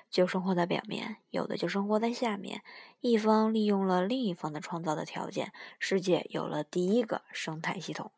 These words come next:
多少年来，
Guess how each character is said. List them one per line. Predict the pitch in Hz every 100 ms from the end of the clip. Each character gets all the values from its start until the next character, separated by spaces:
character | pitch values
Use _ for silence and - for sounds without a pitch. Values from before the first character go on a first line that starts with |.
| _ _ _ _ _ _ _ _ _ _ _ _ _ _ _
多 | 240 226
少 | 190
年 | 180 143 -
来， | - -